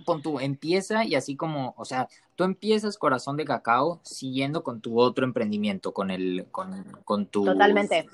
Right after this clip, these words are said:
Speaker 2: con el
Speaker 1: con tu,
Speaker 2: punto químico,
Speaker 1: con
Speaker 2: con
Speaker 1: tu
Speaker 2: el
Speaker 1: laboratorio,
Speaker 2: laboratorio.
Speaker 1: ¿no? Y empieza
Speaker 2: Ujú,
Speaker 1: Corazón de
Speaker 2: sí.
Speaker 1: Cacao, eh, ¿vendiéndole a quién? Vendi-, o sea, por, por Instagram, vendiendo a conocidos.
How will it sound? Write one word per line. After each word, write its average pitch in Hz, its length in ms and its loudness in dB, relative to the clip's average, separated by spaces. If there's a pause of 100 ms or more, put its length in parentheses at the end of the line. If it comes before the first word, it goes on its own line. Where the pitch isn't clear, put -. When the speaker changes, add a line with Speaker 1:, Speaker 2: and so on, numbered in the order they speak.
(160)
Speaker 2:
con 214 160 4
el 226 60 8
Speaker 1:
con 226 60 6
tu, - 80 0
Speaker 2:
punto 220 200 4
químico, 214 320 -2 (160)
Speaker 1:
con 131 120 6
Speaker 2:
con - 40 10
Speaker 1:
tu - 60 8
Speaker 2:
el 120 60 12
Speaker 1:
laboratorio, 113 520 8
Speaker 2:
laboratorio. 98 40 -4
Speaker 1:
¿no? 107 260 -4 (400)
Y 147 360 -2 (120)
empieza 175 600 2
Speaker 2:
Ujú, 240 100 0
Speaker 1:
Corazón 160 360 2
de 170 60 -2
Speaker 2:
sí. 285 80 2
Speaker 1:
Cacao, 147 560 0 (200)
eh, 107 1120 0 (680)
¿vendiéndole 147 640 6
a 120 80 0
quién? 123 320 2
Vendi-, 120 240 -2
o 120 60 -2
sea, 123 260 4
por, 120 440 2
por 120 220 2
Instagram, 165 640 2
vendiendo 127 440 0
a 127 80 0
conocidos. 156 880 0